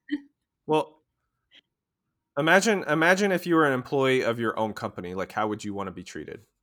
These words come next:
Speaker 2: right? So, like, I, I wouldn't, I don't know if I would go and, I w-, I don't know the way I would, the way I wouldn't look at it is I wouldn't look at it as in, like, I wish, uh, my boss didn't do, did not do these things.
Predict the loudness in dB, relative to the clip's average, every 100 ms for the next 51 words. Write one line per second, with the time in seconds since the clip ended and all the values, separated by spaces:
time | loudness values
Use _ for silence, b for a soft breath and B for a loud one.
0 | -4 -4 -2 0 2 2 2 0 -2 0
1 | -2 -2 -4 -8 -10 _ _ _ _ _
2 | _ -2 0 2 2 2 2 0 0 2
3 | 2 -2 -6 -6 -8 0 2 2 4 4
4 | 4 2 2 0 2 4 4 2 2 2
5 | -2 -6 _ _ 2 6 6 6 4 2
6 | -4 0 2 4 2 0 0 0 -4 -10
7 | -4 0 0 0 -2 -2 0 2 2 0
8 | -2 -4 -2 -2 -4 -6 -14 _ _ _
9 | _ 0 0 0 0 0 -6 -10 _ _
10 | _ _ -2 2 2 2 -2 _ _ -6
11 | -4 -2 0 4 4 0 -8 -6 -6 -8
12 | -6 -6 -6 -6 -6 0 0 0 -4 -6
13 | -4 -4 -4 -6 -4 -2 -4 -8 -14